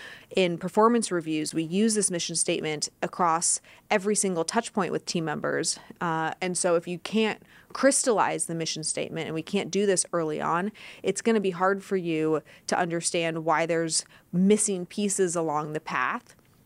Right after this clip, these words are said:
Uh, and so I wanna know what I can do in order to help you get this mission statement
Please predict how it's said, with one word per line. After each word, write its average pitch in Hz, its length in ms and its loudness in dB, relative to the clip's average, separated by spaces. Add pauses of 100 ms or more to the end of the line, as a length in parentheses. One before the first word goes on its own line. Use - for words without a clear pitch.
(180)
Uh, 156 420 -2
and 165 140 -4
so 165 160 0
I 170 120 2
wanna 175 240 -2
know 170 440 -2
what 160 200 0
I 160 60 -2
can 165 140 -10
do 160 140 -2
in 156 80 -4
order 147 140 -4
to 151 80 -4
help 160 240 -6
you 156 100 -4
get 156 160 -4
this - 160 -8
mission 151 240 -8
statement 143 500 -6